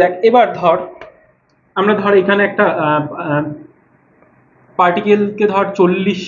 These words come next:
meter per second বেগে, আহ, ধর এখানে আছে এই অবস্থানে, ধর এই অবস্থানে আসতে তার হচ্ছে যে তিন সেকেন্ড সময় লাগলো, তাহলে এখন বেগ কত হবে বলতো? আর এটা ধর মাটি, এখন বেগ কত হবে? ধর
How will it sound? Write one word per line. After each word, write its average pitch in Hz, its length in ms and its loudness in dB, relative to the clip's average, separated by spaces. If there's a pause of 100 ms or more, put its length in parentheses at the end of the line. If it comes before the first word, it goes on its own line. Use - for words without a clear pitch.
(680)
meter 180 300 2
per 196 100 2 (120)
second 180 320 2
বেগে, 175 220 4
আহ, 180 100 0 (380)
ধর 160 180 2
এখানে 170 260 0
আছে 156 140 -2 (420)
এই 156 160 2
অবস্থানে, 156 360 -2 (680)
ধর 151 160 2 (240)
এই 220 80 4 (120)
অবস্থানে 202 380 2 (180)
আসতে - 280 -2 (140)
তার 175 280 4
হচ্ছে 170 280 -6
যে 196 80 4 (640)
তিন 214 140 2 (180)
সেকেন্ড 185 320 2 (400)
সময় 170 300 2
লাগলো, 180 240 0 (460)
তাহলে 170 220 0
এখন 202 140 0 (100)
বেগ 196 200 4
কত 185 180 2
হবে 185 120 0 (100)
বলতো? 180 220 2 (240)
আর 160 140 -2
এটা 170 180 2
ধর 170 180 0
মাটি, 123 200 -2 (1200)
এখন 196 200 2
বেগ 196 180 2
কত 196 180 0
হবে? 160 180 -2 (840)
ধর 156 140 4